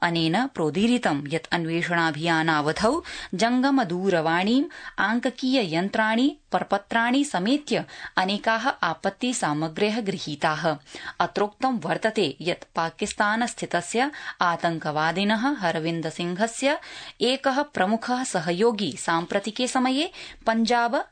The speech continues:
हरियाणा राज्ययोः विभिन्नेषु आरक्षि स्थानकेषु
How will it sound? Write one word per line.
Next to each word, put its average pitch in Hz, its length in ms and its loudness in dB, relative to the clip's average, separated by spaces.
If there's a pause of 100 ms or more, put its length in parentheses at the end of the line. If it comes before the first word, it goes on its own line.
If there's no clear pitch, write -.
(100)
हरियाणा 233 500 2
राज्ययोः 190 720 2 (300)
विभिन्नेषु 277 720 2
आरक्षि 165 480 2
स्थानकेषु 214 840 0